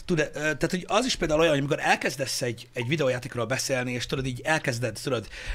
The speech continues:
ö, a, arról, hogy, hogy, hogy Seattle, a korszak, a Pearl Jam, stb. Tehát, hogy így egy érzést akarsz átadni, egy korszakot rajzolsz meg, hogy,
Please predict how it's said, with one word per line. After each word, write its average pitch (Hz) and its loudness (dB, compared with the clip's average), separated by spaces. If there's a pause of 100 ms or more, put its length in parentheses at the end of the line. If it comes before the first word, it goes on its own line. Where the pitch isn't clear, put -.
ö, 127 0 (600)
a, 113 0 (140)
arról, 135 2
hogy, 113 -2
hogy, 117 -2
hogy 120 -4
Seattle, 123 0 (120)
a - -4
korszak, 120 0
a - -4
Pearl 120 4
Jam, 113 0
stb. 127 0
Tehát, 127 -4
hogy 143 -2
így 139 -8
egy 135 -6
érzést 147 0
akarsz - -4
átadni, 127 -6
egy 113 -8
korszakot 127 -2
rajzolsz 117 -2
meg, 123 -4 (420)
hogy, 139 6